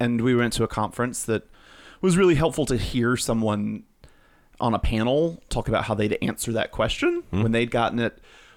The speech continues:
Speaker 1: which was basically if it was a heterosexual couple, uh, or a male-female couple that had had, um,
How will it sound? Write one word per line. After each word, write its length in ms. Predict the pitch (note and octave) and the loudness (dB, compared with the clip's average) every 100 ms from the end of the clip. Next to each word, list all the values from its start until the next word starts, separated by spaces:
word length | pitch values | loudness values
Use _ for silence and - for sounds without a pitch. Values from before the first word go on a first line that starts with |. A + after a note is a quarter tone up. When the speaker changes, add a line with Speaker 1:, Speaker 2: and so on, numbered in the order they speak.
| - | -8
Speaker 1:
which 200 | C3 C3 | -2 0
was 140 | D3+ B2+ | 0 2
basically 580 | C#3 D3+ F#3 D#3 D#3 C#3 | 2 2 0 0 0 2
if 140 | B2 | 0
it 80 | C3 | 0
was 180 | A#2 A2 | 0 2
a 160 | A2 | 2
heterosexual 600 | G#2+ C3 C3+ C3+ B2 C3 | 2 2 2 0 -2 -2
couple, 580 | - A#2+ B2 A#2 C3+ - - | -2 -2 0 0 0 -4 -4
uh, 300 | A2 A2 G2+ | 0 0 0
or 420 | G2+ A2+ F#2+ - - | 0 0 0 -2 -2
a 80 | A2+ | 0
male-female 440 | A2+ A2 C3 A2 | 0 0 0 -2
couple 420 | - G2+ B2+ D3 - - - | -2 -2 -2 -4 -8 -20 -6
that 300 | A#2+ G#2+ - - | 0 2 0 -4
had 220 | A#2+ A2 | -6 -4
had, 520 | A2 A2 A2 G#2+ A2+ - | -2 0 0 -4 -10 -10
um, 420 | G#2+ G#2+ A2 | -8 -8 -10